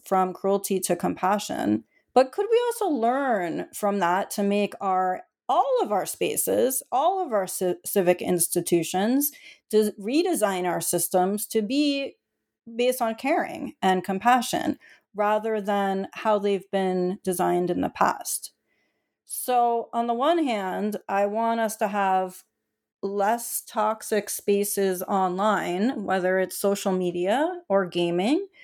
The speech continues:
Gaming is a form of social media. People are interacting socially there. Whether it's online in the playground,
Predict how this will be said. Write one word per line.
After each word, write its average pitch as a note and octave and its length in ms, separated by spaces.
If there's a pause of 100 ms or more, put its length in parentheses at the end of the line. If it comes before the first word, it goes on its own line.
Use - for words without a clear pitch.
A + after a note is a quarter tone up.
(240)
Gaming G#3 400
is A3 140
a A3 60
form G3 300
of F3+ 120
social F3+ 340
media. F3 500
People F#3 320
are F3 120
interacting F3+ 640
socially F3+ 520
there. G3 420 (840)
Whether G#3 400
it's G3+ 280
online C#4+ 460 (420)
in A3 180
the G3+ 80
playground, B3+ 800